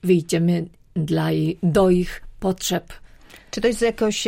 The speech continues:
Speaker 2: zawężone są te potrzeby w dziedzinie kultury, czy po prostu, y, też takiej interakcji jakiejś społecznej?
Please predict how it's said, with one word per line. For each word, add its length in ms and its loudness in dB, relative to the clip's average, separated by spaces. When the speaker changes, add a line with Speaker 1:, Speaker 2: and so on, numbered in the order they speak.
Speaker 2:
zawężone 720 0
są 180 -6
te 120 -4
potrzeby 840 -4
w 140 -10
dziedzinie 380 -6
kultury, 440 -4
czy 120 -8
po 120 -6
prostu, 720 -2
y, 100 -2
też 220 -6
takiej 300 -8
interakcji 600 -4
jakiejś 240 -2
społecznej? 720 -4